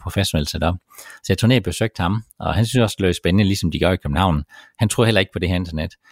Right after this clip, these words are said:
Så vi blev enige om, at, øh, han skulle bare blive ved med at sælge, som han altid har gjort, og så skulle jeg så prøve at sælge på nettet. Og det var der, jeg egentlig pludselig kunne sælge magasinerne, ikke bare lidt billigere end kioskerne, men markant billigere. Et magasin for eksempel som, øh,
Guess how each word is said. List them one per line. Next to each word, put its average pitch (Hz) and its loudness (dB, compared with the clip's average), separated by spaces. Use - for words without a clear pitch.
Så - -4
vi 90 4
blev 98 2
enige 113 2
om, 98 0
at, 76 -8
øh, 73 -4
han 120 2
skulle - -8
bare 98 0
blive 95 0
ved 101 2
med 98 2
at 85 0
sælge, 92 0
som 78 -4
han 71 -4
altid 117 0
har 92 -2
gjort, 95 2
og - -2
så - -2
skulle - -2
jeg 92 0
så 101 0
prøve 101 2
at 87 0
sælge 92 -2
på 98 -8
nettet. 82 -4
Og 101 -4
det 120 2
var 117 2
der, 110 2
jeg 98 4
egentlig 78 0
pludselig 113 -2
kunne 85 -6
sælge 98 0
magasinerne, 80 0
ikke - -2
bare 82 2
lidt 101 0
billigere 101 0
end 80 -2
kioskerne, 92 -2
men 76 0
markant 92 -4
billigere. 82 -2
Et 104 -2
magasin 92 2
for - -4
eksempel 85 0
som, 80 0
øh, 73 -2